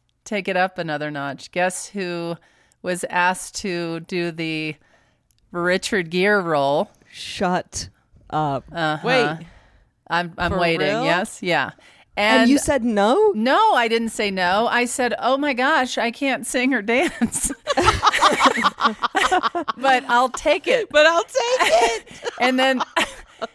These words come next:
Speaker 3: They
Speaker 1: and,
Speaker 3: went, they went,
Speaker 1: um,
Speaker 3: "Whoa, whoa, whoa, whoa."
Speaker 1: wait, but they were, they were going to, um,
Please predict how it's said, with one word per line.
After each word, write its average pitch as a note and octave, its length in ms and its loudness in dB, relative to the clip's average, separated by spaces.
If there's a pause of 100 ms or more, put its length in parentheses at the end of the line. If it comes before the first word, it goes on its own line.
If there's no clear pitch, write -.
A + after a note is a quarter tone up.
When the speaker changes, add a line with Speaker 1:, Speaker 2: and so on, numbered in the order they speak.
(160)
Speaker 3:
They - 80 -10
Speaker 1:
and, B3+ 260 4
Speaker 3:
went, B3 180 0
they A3+ 60 2
went, B3 220 6
Speaker 1:
um, A#3 60 0
Speaker 3:
"Whoa, C#4 160 6
whoa, C#4 140 6
whoa, G#3 460 2
whoa." A3+ 80 2
Speaker 1:
wait, C4+ 180 2 (220)
but C4+ 240 0
they C4+ 180 2
were, C#4 320 2
they A#3+ 180 0
were B3 120 2
going A#3 460 0
to, G#3+ 580 0 (100)
um, F#3 680 -2